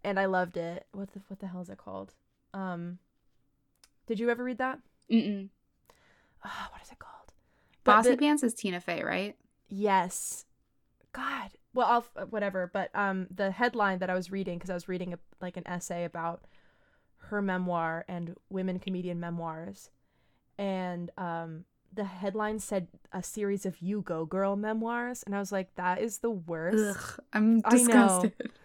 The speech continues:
Speaker 2: <laughs>
Speaker 1: You Go Girl memoirs.
Speaker 2: <gasps>
Speaker 1: Um, that's so gross. And did Amy Schumer have a memoir? I'm gonna look that up.
Speaker 2: Um, she has a book called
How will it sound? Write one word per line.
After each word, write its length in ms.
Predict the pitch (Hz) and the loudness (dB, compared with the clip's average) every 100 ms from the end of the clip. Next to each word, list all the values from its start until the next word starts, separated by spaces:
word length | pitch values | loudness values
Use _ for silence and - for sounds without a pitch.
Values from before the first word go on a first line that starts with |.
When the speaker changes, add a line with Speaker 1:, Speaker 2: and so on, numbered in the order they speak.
| - | -6
Speaker 2:
<laughs> 260 | - - 214 | 0 0 4
Speaker 1:
You 340 | 226 254 262 | 6 6 6
Go 200 | 226 220 | 6 6
Girl 220 | 214 202 | 4 2
memoirs. 600 | 185 180 180 175 170 170 226 | 2 0 -2 -4 -6 -4 -2
Speaker 2:
<gasps> 400 | 370 277 - - | -2 -4 -8 -2
Speaker 1:
Um, 600 | 196 190 185 180 170 - _ _ _ - | 0 2 0 -2 -6 -12 _ _ _ -8
that's 300 | 208 202 - | -8 -8 -4
so 160 | 202 196 | -4 -2
gross. 480 | 185 156 185 - - _ _ _ | -2 -4 -8 -14 -18 _ _ _
And 320 | - 202 190 185 | -6 -4 -4 -6
did 140 | - | -8
Amy 160 | 330 508 | -8 -10
Schumer 240 | - 466 | -10 -10
have 80 | 480 | -10
a 80 | 440 | -10
memoir? 260 | 427 440 453 466 _ 285 | -8 -8 -10 -14 _ -16
I'm 100 | 294 | -10
gonna 120 | 294 | -10
look 120 | 240 | -10
that 140 | 202 190 | -10 -10
up. 140 | 190 190 _ - | -12 -16 _ 2
Speaker 2:
Um, 300 | 226 220 214 - | 4 4 0 -4
she 260 | - 254 | -4 -2
has 460 | 262 285 285 277 - - | 0 0 -2 -4 -10 -4
a 160 | 214 | -4
book 420 | 202 202 - - - | -4 -8 -8 -20 -20
called 560 | - 202 190 185 185 | -6 -2 0 2 0